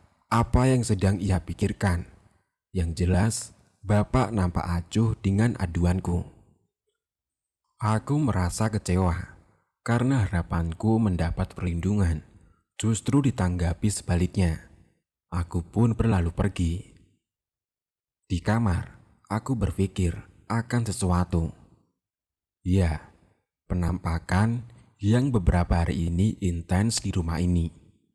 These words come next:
Aku bukan indigo, namun kenapa setiap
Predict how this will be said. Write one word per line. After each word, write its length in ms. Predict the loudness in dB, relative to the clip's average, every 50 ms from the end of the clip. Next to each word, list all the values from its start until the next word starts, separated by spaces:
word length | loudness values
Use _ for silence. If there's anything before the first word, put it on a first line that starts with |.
| _ _ _ _ _ _ _ _ _ _ _ _ _ _ _ _ _ _ _ _ -6
Aku 340 | -4 -4 -2 0 -2 -2 0
bukan 320 | 0 0 0 2 0 0
indigo, 540 | 0 2 2 0 2 2 2 2 2 0 -2 -6 -12 _ -20 _ _ _ _ _ _ _ _ _ _ -2
namun 320 | 0 2 2 2 2 0
kenapa 680 | -2 -2 -2 0 0 0 0 -2 -2 -4 -4 -6 -12 -20 -20 _ _ _ _ _ _
setiap 720 | -8 -4 -4 -4 -2 0 0 2 2 2 2 0 -2